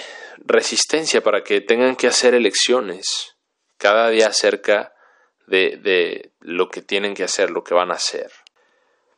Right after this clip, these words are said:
Así que ellos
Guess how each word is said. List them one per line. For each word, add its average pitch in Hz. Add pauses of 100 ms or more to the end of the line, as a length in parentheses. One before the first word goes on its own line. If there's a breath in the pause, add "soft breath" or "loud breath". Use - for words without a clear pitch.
(1400)
Así 110
que 113
ellos 127